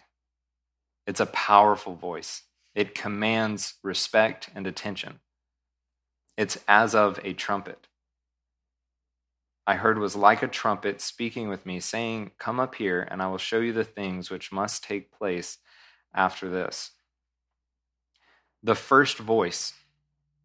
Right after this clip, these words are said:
is a reference to that voice of Christ he heard in chapter one.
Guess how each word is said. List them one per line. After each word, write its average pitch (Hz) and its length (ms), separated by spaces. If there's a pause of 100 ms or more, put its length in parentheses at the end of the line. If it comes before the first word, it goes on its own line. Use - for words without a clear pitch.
(140)
is 107 160
a 107 100
reference 107 520
to 110 100
that 101 260
voice 101 320
of 95 140
Christ 113 520
he 98 160
heard 92 420 (160)
in 95 120
chapter 90 420
one. 87 360